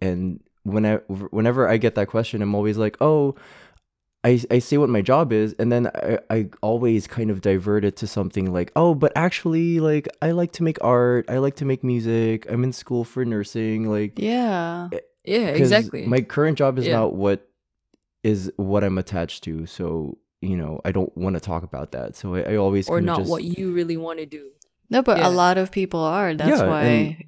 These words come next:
Speaker 2: they, that's the
Speaker 1: good
Speaker 2: first thing
Speaker 1: for
Speaker 2: they ask
Speaker 1: them.
Speaker 2: you is, "What do you do?"
Speaker 1: Yeah.
Speaker 2: So, y-, yeah. Yeah, yeah,
Speaker 1: I'm
Speaker 2: yeah,
Speaker 1: sure
Speaker 2: for
Speaker 1: when I
Speaker 2: sure.
Speaker 1: become a nurse, that's all I'm gonna wanna talk about. <laughs>
Speaker 2: See, like, it's different, like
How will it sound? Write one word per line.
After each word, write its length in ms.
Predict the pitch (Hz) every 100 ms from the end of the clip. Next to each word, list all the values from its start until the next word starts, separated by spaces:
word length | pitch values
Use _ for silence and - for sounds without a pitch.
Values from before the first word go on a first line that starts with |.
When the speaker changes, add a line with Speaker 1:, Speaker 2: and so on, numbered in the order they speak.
| -
Speaker 2:
they, 120 | 160
that's 340 | 170 151 156 -
the 100 | 151
Speaker 1:
good 60 |
Speaker 2:
first 200 | 156 143
thing 100 | 139
Speaker 1:
for 60 | 156
Speaker 2:
they 140 | 151
ask 240 | 143 180 180
Speaker 1:
them. 60 |
Speaker 2:
you 80 | 147
is, 140 | 143 147
"What 180 | 151
do 80 | 147
you 140 | 143 139
do?" 260 | 165 208 170
Speaker 1:
Yeah. 260 | 151 127 95 - - _
Speaker 2:
So, 520 | - 170 151 160 - _ _ _ _ _
y-, 120 | - -
yeah. 520 | - 240 277 202 85 - 185 -
Yeah, 160 | 208 226
yeah, 220 | 220 -
Speaker 1:
I'm 140 | 127
Speaker 2:
yeah, 0 |
Speaker 1:
sure 200 | 135 180
Speaker 2:
for 60 | 175
Speaker 1:
when 140 | 170
I 40 | 165
Speaker 2:
sure. 60 | 156
Speaker 1:
become 260 | 156 156
a 40 | 151
nurse, 340 | 143 147 -
that's 240 | - 127
all 180 | 92 120
I'm 100 | 135
gonna 180 | 131 131
wanna 180 | 127 123
talk 260 | 127 127 -
about. 280 | 87 73 180 -
<laughs> 1800 | 226 240 233 233 214 226 240 - 240 - 277 - 285 - 311 - - -
Speaker 2:
See, 540 | - 156 180 254 240
like, 360 | 220 196 190 -
it's 220 | - 175
different, 640 | 208 233 311 - 214 175 160
like 340 | 156 147 185